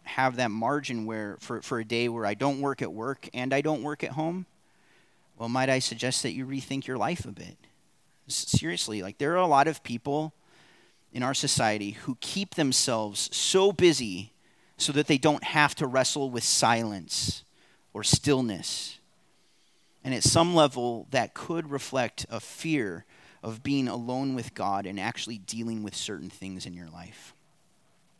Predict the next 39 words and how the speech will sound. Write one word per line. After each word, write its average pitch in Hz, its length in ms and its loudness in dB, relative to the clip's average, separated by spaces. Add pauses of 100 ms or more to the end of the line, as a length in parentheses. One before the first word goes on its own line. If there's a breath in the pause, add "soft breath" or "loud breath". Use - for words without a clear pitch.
(220)
And 120 60 -10
that's 113 160 -4
exactly 117 460 -4
why 110 240 -6
you 110 220 -8
have 107 300 -6
to - 80 -14
make 98 200 -10
time 90 280 -16
for 82 200 -16
it. - 100 -18 (1300 soft breath)
Even 135 220 0
if 147 140 0
it 135 60 -2
means 131 400 -2
reducing 123 460 -6
your 113 160 -6
work 120 240 -4
schedule, 139 720 -2 (880 soft breath)
even 117 180 -4
if 127 180 -4
it 127 80 -2
means 120 800 -2 (220)
turning 127 240 -4
off 123 220 0
the - 60 -10
T 120 280 -6
V 120 300 -6
on 107 180 -4
weeknights 127 480 -4
so - 320 -4
that 104 120 -8
you 107 140 -8
can 107 200 -8
have 113 340 -4
a 90 80 -12
truly 104 720 -8
labor-free 101 800 -8
Sabbath. - 560 -10